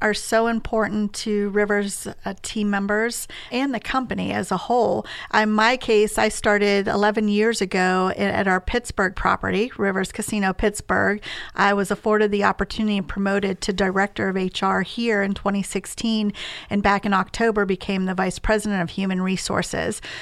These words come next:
So not only do you have opportunities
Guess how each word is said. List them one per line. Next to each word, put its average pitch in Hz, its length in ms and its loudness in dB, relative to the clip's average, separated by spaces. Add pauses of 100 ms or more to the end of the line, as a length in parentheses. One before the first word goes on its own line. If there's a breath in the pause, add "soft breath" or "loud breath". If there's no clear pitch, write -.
(140)
So 226 220 2
not 233 220 4
only 269 260 2
do 226 120 -2
you 226 100 4
have 208 220 4
opportunities 202 1080 0